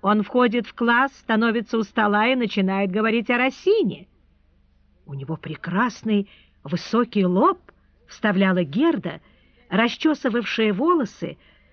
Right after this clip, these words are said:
перед освещенными двумя свечами зеркалом в простенке между окнами.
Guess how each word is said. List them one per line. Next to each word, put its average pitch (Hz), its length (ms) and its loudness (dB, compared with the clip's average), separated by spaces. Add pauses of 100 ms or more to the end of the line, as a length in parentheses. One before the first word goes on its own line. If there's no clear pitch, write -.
(180)
перед 240 320 4
освещенными 262 840 0
двумя 240 420 0 (240)
свечами 277 640 -2
зеркалом 185 640 2
в - 60 -14
простенке 202 540 -2
между 180 300 0
окнами. 147 640 -6